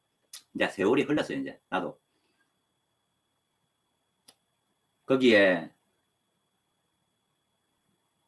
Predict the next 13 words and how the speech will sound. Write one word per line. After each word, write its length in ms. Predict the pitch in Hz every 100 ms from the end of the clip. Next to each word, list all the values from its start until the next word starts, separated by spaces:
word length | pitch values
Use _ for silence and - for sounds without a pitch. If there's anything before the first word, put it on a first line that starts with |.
| _
구속되어 540 | - 156 - 120 113 110
있었던 500 | - 131 - 98 90
그 80 |
누구고, 600 | 90 80 95 107 92 82 _ _ _ _ _ _ _ _ 107
여자친구도, 720 | 123 127 151 123 95 - - _ _ _ -
마약으로 400 | 90 101 123 113
구속된 340 | 120 - 101
사람도, 560 | 104 98 87 78 76 - _ _ _ _ _ _ _
"기동아, 520 | 98 110 107 87 - - _ _ _ _ _ _ _ _ _ _ _ _ _ _ _ _ _ _ _ _ _ _ _ _ _ -
내가 180 | 113
니보다 320 | 110 95 123 92
먼저 180 | 87
출소하네. 680 | 95 120 123 110 113 98 82